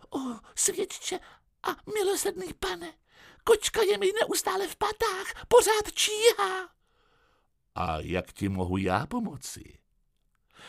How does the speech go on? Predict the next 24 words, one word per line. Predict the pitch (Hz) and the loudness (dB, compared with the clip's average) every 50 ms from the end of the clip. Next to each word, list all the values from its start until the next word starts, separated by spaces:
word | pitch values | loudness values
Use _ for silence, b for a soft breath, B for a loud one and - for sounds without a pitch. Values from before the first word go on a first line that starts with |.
| B B B | B B B
„Proměň | - - 453 427 427 415 403 415 403 403 | 2 8 10 10 10 10 6 0 0 0
mne, | 403 403 427 427 | 6 6 6 8
prosím | 427 415 - - 370 370 349 | 8 6 6 6 -2 -4 2
pěkně, | - 370 392 381 - - 381 | 6 6 6 6 4 0 0
na | 370 370 359 370 370 370 | 0 0 0 0 0 -2
psa, | - - - - - - 349 330 311 - B B B B B B B B | -2 -2 -2 -2 -2 -2 -6 -8 -8 -12 B B B B B B B B
na | 480 466 | 0 4
toho | - 415 392 415 | 6 6 6 6
si | 403 - 370 | 4 2 2
kočka | - 427 415 - - 370 370 - - | 2 2 2 2 0 -2 -4 -2 2
určitě | 440 466 480 466 453 466 - 466 440 | 4 4 6 6 4 6 6 6 8
netroufne.“ | 466 453 - 403 392 349 370 381 - 359 359 349 339 _ _ _ _ _ _ _ _ _ _ _ B B B B B B B B B | 8 6 6 6 6 4 4 2 -2 -6 -6 -6 -8 _ _ _ _ _ _ _ _ _ _ _ B B B B B B B B B
Myš | - - - - - - - | -4 2 2 4 4 4 2
se | - 160 135 | 6 6 6
mžiku | 123 120 117 208 208 - 175 | 6 4 2 0 2 2 2
proměnila | 120 - 147 160 165 160 156 147 123 98 85 | 2 2 0 0 0 0 -2 -2 -2 0 0
ve | 95 117 185 | 0 0 -2
psa | - - - - 214 208 B B B B B | -2 0 0 2 2 2 B B B B B
a | - 415 | 0 0
ten | - - - 180 - | 2 2 0 0 2
okamžitě | - 220 208 - 185 160 151 156 175 - 170 151 | 2 0 4 4 2 2 4 0 0 2 2 2
vyběhl | 123 123 123 127 135 113 117 110 | 2 2 2 2 2 4 4 2
do | 95 80 | 2 2
lesa. | 80 71 - - - - - - - | -2 -2 -4 -6 -6 -6 -8 -10 -14